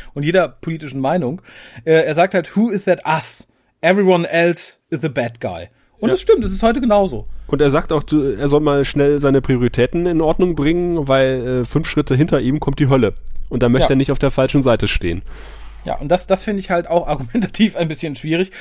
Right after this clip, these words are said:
Speaker 1: Ich meine, hier macht man's natürlich der Geschichte relativ einfach, wenn man direkt sagt, ne, Clark, Arsch, Nightwatch, Teufel.
Speaker 2: Ja.
Speaker 1: Aber wie gesagt, das funktioniert ja heute leider beidseitig in allen Diskussionen,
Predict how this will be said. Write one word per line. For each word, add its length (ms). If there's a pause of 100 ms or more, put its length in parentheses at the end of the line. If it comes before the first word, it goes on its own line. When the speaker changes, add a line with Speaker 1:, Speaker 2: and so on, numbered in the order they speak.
(160)
Speaker 1:
Ich 80
meine, 160
hier 140
macht 240
man's 200
natürlich 280
der 100
Geschichte 320
relativ 280
einfach, 280
wenn 80
man 80
direkt 180
sagt, 220
ne, 120
Clark, 380
Arsch, 360
Nightwatch, 520 (140)
Teufel. 460 (400)
Speaker 2:
Ja. 300
Speaker 1:
Aber 300
wie 60
gesagt, 220
das 260
funktioniert 420
ja 80
heute 180
leider 600
beidseitig 560
in 100 (460)
allen 300
Diskussionen, 680